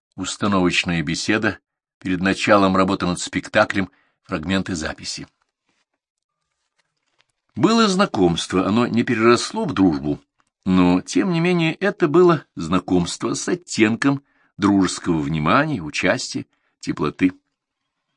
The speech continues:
Когда Андрей отснял «Иваново детство», он оказался в числе приглашенных в студию «Наш дом» на спектакль «Прислушайтесь, время». Чтобы спасти спектакль от запрета, мы приглашали людей искусства,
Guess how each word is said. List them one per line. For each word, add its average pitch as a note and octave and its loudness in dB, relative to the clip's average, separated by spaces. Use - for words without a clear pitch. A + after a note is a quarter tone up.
Когда C#3 2
Андрей D#3 8
отснял C3+ 4
«Иваново B2+ 4
детство», A2 2
он F#2+ 0
оказался F#2+ -2
в F2+ -8
числе G2+ -4
приглашенных G#2 -2
в - -12
студию C3 2
«Наш A#2 2
дом» D#2+ 0
на E2 -4
спектакль - -2
«Прислушайтесь, C3+ 0
время». D3+ -4
Чтобы G#2 -4
спасти C3 2
спектакль C3 2
от A2 -2
запрета, A#2+ -2
мы - -12
приглашали G#2 2
людей F#2 4
искусства, C3+ -2